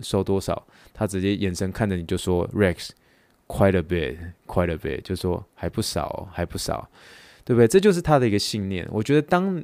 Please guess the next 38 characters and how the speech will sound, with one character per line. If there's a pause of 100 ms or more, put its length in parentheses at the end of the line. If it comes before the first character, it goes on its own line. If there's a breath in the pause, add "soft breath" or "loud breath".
我
每
个
人
都
会
有
阻
碍
你
的
信
念
的
时
候，
你
就
会
觉
得
说
，“啊，
会
不
会
不
可
能
成
功？
会
不
会
不
可
能
成